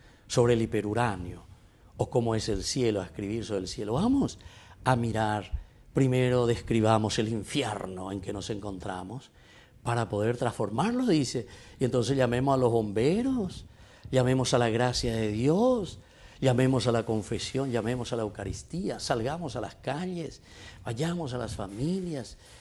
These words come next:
visitemos, acojamos a los que necesitan. Ellos son, ahí dice Jesús, son los pecadores los que necesitan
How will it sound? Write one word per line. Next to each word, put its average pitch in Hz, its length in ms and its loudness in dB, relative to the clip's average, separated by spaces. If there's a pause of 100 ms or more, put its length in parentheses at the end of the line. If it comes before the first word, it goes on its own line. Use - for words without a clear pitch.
(140)
visitemos, 120 1120 -6 (240)
acojamos - 1200 -2 (840)
a - 80 -10
los 110 160 -8
que 98 100 -6
necesitan. - 960 -8 (960)
Ellos 220 320 4
son, 180 580 6 (840)
ahí 185 200 10
dice 240 320 6
Jesús, - 840 -2 (400)
son 185 220 -2
los 180 100 -2
pecadores 123 1160 4 (240)
los 131 140 -2
que 127 120 -2
necesitan 98 920 -6